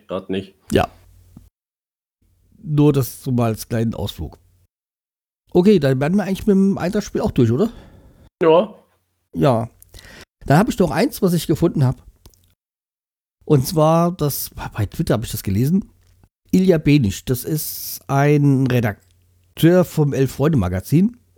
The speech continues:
Speaker 2: Und der hat jetzt im Privaten mal was getwittert und da, ähm,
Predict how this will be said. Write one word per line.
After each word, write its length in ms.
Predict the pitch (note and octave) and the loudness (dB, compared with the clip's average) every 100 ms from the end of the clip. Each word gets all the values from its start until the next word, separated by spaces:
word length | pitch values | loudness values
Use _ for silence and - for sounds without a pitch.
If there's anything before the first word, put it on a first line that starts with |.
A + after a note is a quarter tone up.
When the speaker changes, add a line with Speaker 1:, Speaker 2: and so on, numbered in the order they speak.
| _ - | _ -6
Speaker 2:
Und 100 | - | 0
der 80 | C3 | 2
hat 80 | C#3 | 2
jetzt 160 | D3 C3 | 0 -2
im 100 | C3+ | -2
Privaten 400 | B2+ A2+ A2+ F#3 | -2 -2 -2 -2
mal 380 | D#3+ D3 D#3 F3+ - - - - - - _ - | 0 2 2 0 -10 -20 -20 -20 -20 -20 _ 0
was 300 | D3+ - - | 0 0 -4
getwittert 520 | D3 - A#3+ C#4 A#3+ | -2 0 2 2 2
und 80 | G3+ | 0
da, 440 | G3 F#3+ - F3+ | 2 2 0 -2
ähm, 260 | F3 D#3+ | -2 -4